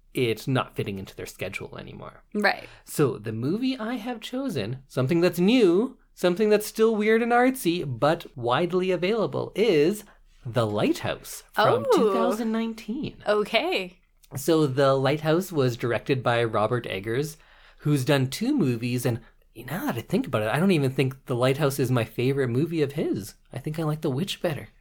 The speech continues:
Speaker 1: So this is my least favorite <laughs> Robert Eggers movie.
Speaker 2: Oh.
Speaker 1: It stars, uh, Robert Pattinson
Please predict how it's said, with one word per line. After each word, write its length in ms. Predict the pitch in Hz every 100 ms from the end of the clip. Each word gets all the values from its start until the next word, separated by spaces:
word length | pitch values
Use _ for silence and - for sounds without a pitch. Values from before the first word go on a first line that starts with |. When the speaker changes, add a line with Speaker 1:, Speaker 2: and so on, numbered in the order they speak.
| _ _
Speaker 1:
So 120 | -
this 140 | 170 208
is 60 |
my 100 | 208
least 320 | 151 156 208 -
favorite 380 | 139 131 139
<laughs> 60 | 127
Robert 260 | 131 135 123
Eggers 440 | 120 147 151 131
movie. 440 | 123 127 113 110 208
Speaker 2:
Oh. 420 | 269 440 185 190 - - -
Speaker 1:
It 240 | 165 147 135
stars, 880 | - 147 139 135 131 131 127 117 - _ _ -
uh, 400 | 113 107 110 123
Robert 460 | 123 123 123 202 214
Pattinson 580 | 135 - 131 139 196